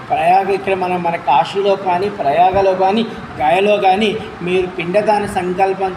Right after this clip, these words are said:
చేస్తుంటే వాళ్ళు చెప్తారు అక్కడ గు-, వాళ్ళు పదిహేను సంవత్సరాల పదమూడు రోజులు మీరు దక్షిణం కంటే ఇది ముందు ఉందంట.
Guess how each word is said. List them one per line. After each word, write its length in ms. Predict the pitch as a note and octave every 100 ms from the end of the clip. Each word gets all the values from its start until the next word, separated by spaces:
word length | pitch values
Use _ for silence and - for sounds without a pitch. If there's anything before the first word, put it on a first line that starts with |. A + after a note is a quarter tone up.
| F3+
చేస్తుంటే 680 | E3+ - F3 F3+ A#3+ - - -
వాళ్ళు 180 | F#3 F#3+ F#3
చెప్తారు 360 | E3+ - G3+ G3+
అక్కడ 240 | E3+ F3+
గు-, 760 | E3 - C#3+ D#3+ E3 E3 D#3+ D#3 - - -
వాళ్ళు 280 | F#3 E3 C#3 - - E3
పదిహేను 420 | D#3+ F3+ F#3+ F#3+
సంవత్సరాల 760 | F#3+ F3 F3+ F#3 F#3+ F3 F3
పదమూడు 520 | F3 D3+ D#3+ E3+ E3+
రోజులు 320 | E3 - A#3+ - - -
మీరు 180 | G3+ A3
దక్షిణం 760 | F3 - C#3+ F3+ - A#3+ B3+ A#3
కంటే 240 | A3+ A3
ఇది 220 | A#3+ G3+
ముందు 220 | F#3+ F#3+ G#3+
ఉందంట. 420 | F3+ C3+ A2